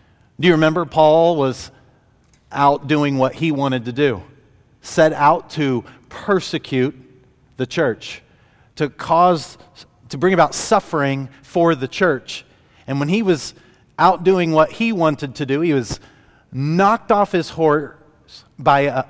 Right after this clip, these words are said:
a beacon, let's say, a light, and that light was Christ. A-, and in that moment, Paul said,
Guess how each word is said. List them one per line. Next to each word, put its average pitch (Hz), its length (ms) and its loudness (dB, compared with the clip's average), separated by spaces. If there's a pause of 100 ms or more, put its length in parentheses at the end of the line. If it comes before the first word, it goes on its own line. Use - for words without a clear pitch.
(140)
a 139 80 2
beacon, 143 560 -2 (400)
let's 131 180 -6
say, 131 340 -2 (380)
a 131 100 0
light, 151 540 -2 (720)
and 131 120 -4
that 147 140 0
light 160 360 0
was 156 160 -6
Christ. - 720 -6 (920)
A-, 156 220 -6
and 143 440 -2 (340)
in 190 240 0
that 170 200 2
moment, 156 400 0
Paul 170 300 0
said, 131 480 -2